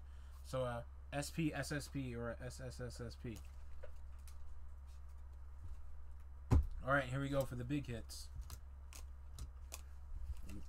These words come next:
wrong way. Cavan Biggio, case hit auto out of one fifty. Jordan Adams out of ninety-nine. Stat tracker, isolated power,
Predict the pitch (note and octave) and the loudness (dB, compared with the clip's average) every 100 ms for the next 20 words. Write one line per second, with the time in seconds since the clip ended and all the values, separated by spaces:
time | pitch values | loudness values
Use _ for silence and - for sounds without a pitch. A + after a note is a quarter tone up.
0 | A2+ A2+ A2 G2 - - - - - - | -4 -4 -2 -2 0 0 -2 -6 -6 -6
1 | - - - D3 D3+ C3+ D3+ D3 C#3+ B2+ | -6 -6 8 10 10 8 8 10 8 8
2 | - D3+ C#3+ - D3+ - C3 C#3 B2+ A2+ | 4 2 2 2 2 4 6 8 6 4
3 | B2+ C3+ - D3+ - B2 A2 - - - | 0 6 6 6 2 -2 -2 -6 -8 -8
4 | - - - - C3 C#3 D3 C3+ B2+ C3+ | -8 -8 -8 -6 2 6 6 6 6 8
5 | D3 C#3 B2+ B2+ C3 C3+ C3+ C3+ C3+ C3 | 8 6 6 4 4 4 4 4 4 4
6 | B2 - - C#3+ - C#3 B2+ B2+ B2 C3 | 0 -2 0 0 4 4 4 0 0 2
7 | C3+ - C3+ C3 A#2+ C3+ C3 B2+ | 0 2 0 0 4 6 8 6